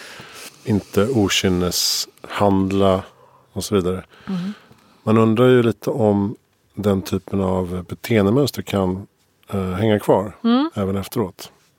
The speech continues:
Speaker 2: Jag tycker det är så spännande när man ser, och det här är ju bara på s-, i liten skala, man ser de här olika restaurangerna, bland annat Sopköket som jag talar varmt för, som har, gör mat av ma-, potentiellt matsvinn, där, där nu senast Avanza gick in och donerade femtiotusen kronor.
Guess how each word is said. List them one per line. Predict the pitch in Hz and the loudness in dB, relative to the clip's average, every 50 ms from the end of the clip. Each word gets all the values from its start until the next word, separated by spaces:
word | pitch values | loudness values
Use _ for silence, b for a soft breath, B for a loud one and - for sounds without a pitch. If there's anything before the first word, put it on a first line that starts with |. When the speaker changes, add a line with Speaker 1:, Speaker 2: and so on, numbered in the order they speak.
| _ _ _ - | _ _ _ -12
Speaker 2:
Jag | 185 | -8
tycker | - 247 311 | -4 0 2
det | 285 | 2
är | |
så | - 202 | 2 2
spännande | 185 - - 190 185 180 180 180 | 0 0 2 2 2 2 0 0
när | 185 190 | 2 2
man | 196 196 | 2 2
ser, | - - 208 190 190 190 - | 0 0 0 2 2 2 2
och | - | 2
det | 202 220 | 2 2
här | 208 247 269 | 4 4 2
är | 294 | 2
ju | 302 | 4
bara | 262 262 220 | 2 2 2
på | - 226 | 2 -2
s-, | 208 - - - - | -6 -6 -6 -6 -6
i | 220 - - 233 233 | -6 -6 -2 0 0
liten | 220 262 240 208 - 214 214 | 2 2 0 0 0 -2 -2
skala, | - - - 254 208 208 240 240 220 | -2 0 2 4 4 4 4 4 4
man | 214 214 208 | 4 2 2
ser | 202 - 220 208 196 196 190 190 | 0 -2 -2 0 0 0 0 0
de | 196 196 190 | 0 -2 0
här | 185 185 185 | 0 0 0
olika | - 214 196 185 - 196 | 0 0 0 0 0 0
restaurangerna, | 190 180 - - 202 196 185 190 196 196 190 | 0 0 0 0 0 2 2 2 2 0 0
bland | 190 196 190 185 | 2 2 2 4
annat | 180 180 - | 2 0 -2
Sopköket | - - 208 190 - - - 190 190 - 196 - | 0 0 0 0 0 0 0 0 0 -2 -4 -4
som | - 190 | -4 -2
jag | 190 190 185 185 | 0 0 0 0
talar | - 196 190 190 185 | 0 0 0 2 2
varmt | 185 185 185 185 185 - | 2 2 2 0 0 -2
för, | - 190 185 180 | -2 -2 -2 -2
som | - 190 185 | -2 -2 -2
har, | 180 185 185 185 190 | 0 2 2 2 2
gör | 190 196 202 196 190 185 185 | 0 -2 -4 0 0 0 2
mat | 185 185 185 185 175 - - | 2 0 0 0 -2 -4 -4
av | 190 180 | -2 0
ma-, | 185 185 185 185 - - 190 180 - - | 2 2 2 0 0 -4 -8 -8 -8 -8
potentiellt | - - 202 - 202 190 180 196 190 185 - | -6 -4 -2 2 2 2 4 4 2 2 2
matsvinn, | 196 185 180 - - 190 185 185 | 0 0 0 -2 -4 -4 -4 0
där, | 190 185 185 190 190 B B B B B B B B | 2 2 2 2 0 B B B B B B B B
där | - 196 | 2 2
nu | 190 185 185 185 185 | 2 2 2 0 -2
senast | - 208 190 185 - | 0 0 0 0 0
Avanza | - 196 185 202 196 185 180 185 - 208 | 0 2 4 4 4 2 2 0 0 2
gick | 208 214 - | 2 0 0
in | 202 185 180 | -2 -6 -4
och | 185 185 180 185 | -4 -4 -6 -4
donerade | 185 190 185 185 185 185 185 185 | -4 -4 -4 -4 -4 -4 -4 -4
femtiotusen | - - 208 190 185 - 190 - 185 185 - 190 | -4 -2 -2 -2 -2 -4 -8 -10 -10 -10 -8 -10
kronor. | 185 - 190 190 185 185 190 190 | -8 -6 -6 -6 -4 -4 -6 -6